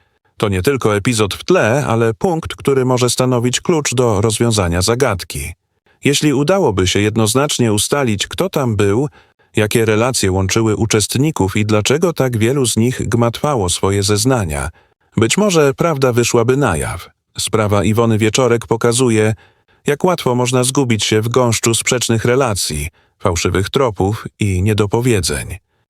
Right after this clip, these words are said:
Ale pokazuje też, że każdy szczegół, nawet taki jak miejsce spędzania czasu przez grupę młodych ludzi, może być kluczem do całej układanki.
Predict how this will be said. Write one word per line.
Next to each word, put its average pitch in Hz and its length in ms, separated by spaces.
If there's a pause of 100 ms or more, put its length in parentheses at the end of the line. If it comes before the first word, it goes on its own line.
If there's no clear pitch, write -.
(120)
Ale 117 300
pokazuje 123 540
też, 101 240
że 104 360
każdy 120 400
szczegół, 101 540 (280)
nawet 85 300
taki 113 300
jak 80 220
miejsce 110 360
spędzania 101 500
czasu 113 340
przez 98 240
grupę 113 340
młodych 101 360
ludzi, 117 380 (300)
może 165 280
być 98 220
kluczem 151 460
do 123 240
całej 107 360
układanki. 107 800